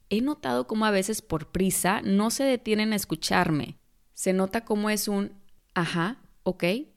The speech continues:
tómate esto y nos vemos en unos días". Y en un abrir y cerrar de ojos ya estoy fuera del consultorio sin entender exactamente qué fue lo que pasó. Sinceramente escucho mucho lo que mi intuición tiene que decir,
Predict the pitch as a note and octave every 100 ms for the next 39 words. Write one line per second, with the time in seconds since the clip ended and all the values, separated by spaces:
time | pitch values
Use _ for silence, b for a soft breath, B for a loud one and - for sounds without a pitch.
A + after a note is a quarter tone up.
0 | _ - C#4 D4+ D4 D4 - - E4 -
1 | A3+ G3 F#3+ G3+ G3+ F3+ E3+ D#3+ D3+ C#3+
2 | C#3+ - - _ _ _ _ _ _ F3
3 | E3+ F#3+ C#4+ E4 D#4+ D#4+ D4+ C4+ C4 A#3+
4 | A#3 A#3 B3 A#3 A#3+ B3+ A#3+ A#3 B3+ C4
5 | - G3 F#3+ F3+ G3 G3 A3 G3+ F3 E3
6 | E3 E3+ F3 F#3+ - F3 E3 - A3+ -
7 | - G#3 F#3+ G3+ G3+ C4 - B3+ - C4
8 | C4+ C4+ B3+ A3 G3 - A#3+ D3 - _
9 | _ _ _ _ _ _ _ _ _ _
10 | - A3 C#4+ D#4 C#4+ C#4 C4 - A#3+ A#3
11 | G#3 G3+ G3+ A3 G3+ G3 E3+ D#3+ E3+ D#3+
12 | - F3 E3 E3+ E3 D#3+ - - E3 -